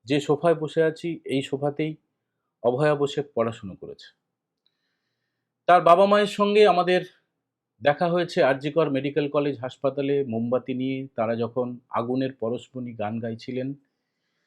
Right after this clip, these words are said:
তাদের চোখের জল আমাদের গাল বেয়েও ঝরেছিল। একাডেমিতে দেখা হয়েছে, বিভিন্ন মিছিলে দেখা হয়েছে। আমাদের সঙ্গে এই মুহূর্তে যারা আছেন, তাদেরকে আমরা প্রথমে প্রণাম এবং নমস্কার জানাচ্ছি। কাকিমা,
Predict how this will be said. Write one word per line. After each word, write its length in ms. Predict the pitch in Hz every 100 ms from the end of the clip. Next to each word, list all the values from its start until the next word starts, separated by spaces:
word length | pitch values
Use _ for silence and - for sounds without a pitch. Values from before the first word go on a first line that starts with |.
| _
তাদের 320 | - 147 175 170
চোখের 340 | 165 - 160
জল 320 | 160 175 170 - _ _ _
আমাদের 420 | 127 151 156 151 - _ _ _ _ 104
গাল 220 | 127 143
বেয়েও 240 | 139 143
ঝরেছিল। 420 | 131 104 92 - 73 _ _ _ _ _ _ _ _ _ _ _
একাডেমিতে 540 | 147 180 180 185 180
দেখা 300 | 170 165 170
হয়েছে, 460 | 165 165 - 170 165 _ _ _
বিভিন্ন 320 | 113 117 147 143
মিছিলে 400 | 139 139 156 156
দেখা 280 | 147 147
হয়েছে। 380 | 143 143 143 156 156 _ _ _ _ _ _ _ _ _ _ _
আমাদের 260 | 151 185 196
সঙ্গে 280 | 196 196
এই 80 | 190
মুহূর্তে 300 | 180 175 180
যারা 260 | 160 156 156
আছেন, 340 | 147 190 196
তাদেরকে 400 | 185 139 139 139
আমরা 280 | 131 131 131
প্রথমে 400 | 131 160 139 131
প্রণাম 480 | 123 143 151 156 156
এবং 240 | 120 113
নমস্কার 400 | 113 117 113 135
জানাচ্ছি। 320 | 127 135 135
কাকিমা, 400 | 143 135 165 180